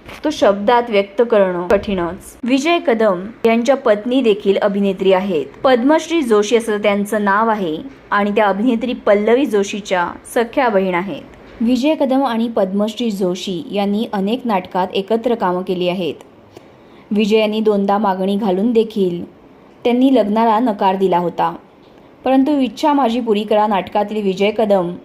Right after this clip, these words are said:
यांच्या भूमिकेनंतर पद्मश्री स्वतःहून त्यांच्या प्रेमात पडल्या आणि त्यांनी आपला होकार कळवला. सध्या पद्मश्री या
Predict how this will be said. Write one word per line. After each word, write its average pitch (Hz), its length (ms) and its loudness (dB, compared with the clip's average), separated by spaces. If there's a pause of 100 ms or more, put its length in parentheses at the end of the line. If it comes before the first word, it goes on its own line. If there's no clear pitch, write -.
(320)
यांच्या 233 300 2
भूमिकेनंतर 220 960 2
पद्मश्री 220 600 0
स्वतःहून 240 460 0
त्यांच्या 208 320 0
प्रेमात 190 360 0
पडल्या 196 380 0
आणि 175 120 0
त्यांनी 190 240 0
आपला 180 260 0
होकार 196 420 0
कळवला. 175 460 0 (500)
सध्या 202 340 2
पद्मश्री 208 560 0
या 180 220 2